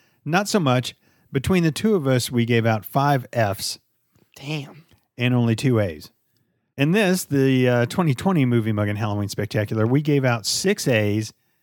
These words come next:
Speaker 1: The lowest score was a seventy-four.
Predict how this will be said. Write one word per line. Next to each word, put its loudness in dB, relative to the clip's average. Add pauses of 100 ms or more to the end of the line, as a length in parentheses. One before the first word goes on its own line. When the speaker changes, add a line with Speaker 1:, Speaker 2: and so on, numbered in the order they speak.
(160)
Speaker 1:
The -2
lowest 2
score 2
was 2
a -2
seventy-four. -2